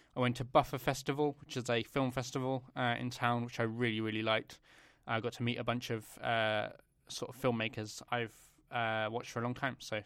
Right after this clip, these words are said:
that was good. Um, and there's just a lot going on in Toronto.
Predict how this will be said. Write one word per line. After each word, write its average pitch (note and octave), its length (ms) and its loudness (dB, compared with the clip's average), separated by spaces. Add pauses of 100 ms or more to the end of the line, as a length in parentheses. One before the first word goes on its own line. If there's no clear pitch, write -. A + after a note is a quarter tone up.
that C3 80 -6
was A#2 100 -10
good. A#2 200 -4 (540)
Um, A#2 440 -2
and C#3 160 0
there's E3+ 140 2
just - 180 0
a F3+ 60 8
lot C#3 220 6
going B2 200 2
on B2+ 160 2
in A#2 100 -2
Toronto. A#2+ 600 0